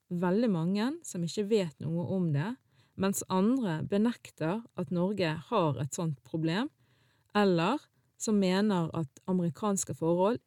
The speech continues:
ikke kan overføres til Norge. Vi har et samfunnsproblem først og fremst fordi at det er ingen offentlig innrømmelse på at hvithetsprivilegier eksisterer,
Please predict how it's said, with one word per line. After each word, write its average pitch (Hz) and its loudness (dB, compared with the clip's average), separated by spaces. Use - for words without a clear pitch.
ikke - -4
kan 165 -4
overføres 160 -2
til 160 -4
Norge. 156 -2
Vi 262 6
har 220 4
et 147 -4
samfunnsproblem 175 -2
først - -4
og - -6
fremst 190 -4
fordi 214 4
at 156 -4
det 180 -4
er 226 4
ingen 196 0
offentlig 190 -6
innrømmelse 170 -2
på 175 0
at - -2
hvithetsprivilegier 156 0
eksisterer, 160 -2